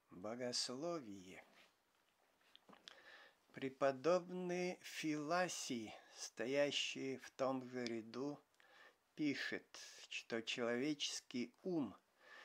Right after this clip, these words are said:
начиная любомудрствовать от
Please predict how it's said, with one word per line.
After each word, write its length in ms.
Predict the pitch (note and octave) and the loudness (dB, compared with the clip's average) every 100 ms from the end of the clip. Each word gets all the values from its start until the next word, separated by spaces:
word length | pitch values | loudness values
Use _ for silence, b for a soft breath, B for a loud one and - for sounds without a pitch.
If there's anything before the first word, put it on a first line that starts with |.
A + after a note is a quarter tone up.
| B _ | B _
начиная 1200 | A#2 A#2+ - B2 B2 C#3+ C#3+ D3 D3 C#3+ C#3+ C3 | -4 -2 2 2 4 4 4 2 2 2 2 0
любомудрствовать 1900 | A#2+ B2 C#3 C3 C3+ C3+ C#3+ F#3 C#3+ B2 - - A2 G#2+ G2+ G#2 - - - - - | -2 -2 -2 0 0 2 0 0 -2 -4 -6 -4 -2 -2 0 -2 -2 -6 -6 -6 0
от 340 | B2+ - - | 0 0 -12